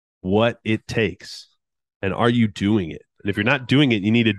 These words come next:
do it before you're ever gonna be ready to reap those rewards. And if you get 'em at that point, then you're just going to, uh, meet my daughter. Do you hear?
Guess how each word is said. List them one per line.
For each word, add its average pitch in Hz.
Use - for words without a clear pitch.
do 135
it 98
before 104
you're 98
ever 104
gonna 95
be 90
ready 82
to 98
reap 104
those 95
rewards. 90
And 98
if 113
you 101
get 120
'em 95
at 85
that 104
point, 85
then 87
you're 92
just 87
going 85
to, 80
uh, 71
meet 90
my 76
daughter. 82
Do 80
you 80
hear? 98